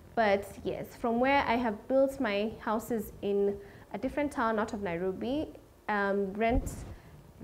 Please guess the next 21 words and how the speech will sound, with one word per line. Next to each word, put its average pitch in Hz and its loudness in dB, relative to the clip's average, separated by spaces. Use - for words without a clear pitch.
there 208 2
is 208 0
quite 320 0
low, 240 2
but 190 -2
fully 233 -2
occupied. 202 -4
So 254 2
I 226 6
did, 226 0
like, 208 2
affordable 208 -2
housing. 277 -2
So 196 4
I 240 2
still 269 0
feel 262 0
like 220 0
I 208 -2
need 220 0
to 220 -4